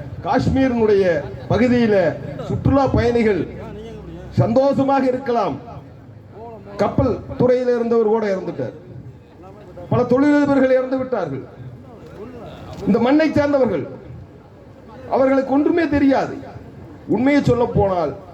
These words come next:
அங்கே இறந்தவர்களுக்கு எந்த மதத்தை பற்றியும் எதுவுமே தெரியாது. அவர்கள் வழிபாடு செய்வார்கள். ஆனால்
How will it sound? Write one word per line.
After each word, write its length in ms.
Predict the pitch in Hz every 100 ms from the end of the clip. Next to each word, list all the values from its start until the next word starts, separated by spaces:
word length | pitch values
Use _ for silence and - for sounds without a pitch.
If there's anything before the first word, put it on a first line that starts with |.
| - -
அங்கே 260 | 165 190 190 170
இறந்தவர்களுக்கு 840 | 180 233 247 226 196 196 - 170 160 135 - - -
எந்த 340 | 120 180 220
மதத்தை 460 | 233 220 233 233 240
பற்றியும் 600 | - 233 - 233 233 269 262 - - - - 98
எதுவுமே 380 | 139 175 190 190
தெரியாது. 360 | 143 127 101 - - - - - - - -
அவர்கள் 400 | 165 175 160 139
வழிபாடு 360 | 170 240 254
செய்வார்கள். 540 | 233 214 190 160 127 - - - - - - - - - - - - - - - - - - - - - - - - - 170 - - - - -
ஆனால் 400 | 175 214 220 175